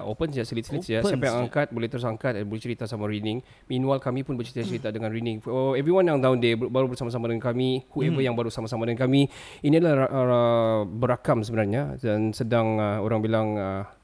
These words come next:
Speaker 1: recorded, recording for, for our
Speaker 2: Podcast.
Speaker 1: podcast
Speaker 2: Yeah.
Speaker 1: episode yang akan dikeluarkan besok.
Speaker 2: Yep.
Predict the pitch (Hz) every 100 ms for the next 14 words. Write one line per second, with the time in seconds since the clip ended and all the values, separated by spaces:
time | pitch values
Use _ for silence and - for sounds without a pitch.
0 | _ _ - 120 135 139 131 117 123 135
1 | 139 123 117 117 110 110 120 107 113 110
2 | 110 104 104 165 - 180 110 123 117 139
3 | 143 131 131 131 139 123 123 107 104 117
4 | 110 107 110 117 110 127 - 131 - -
5 | 117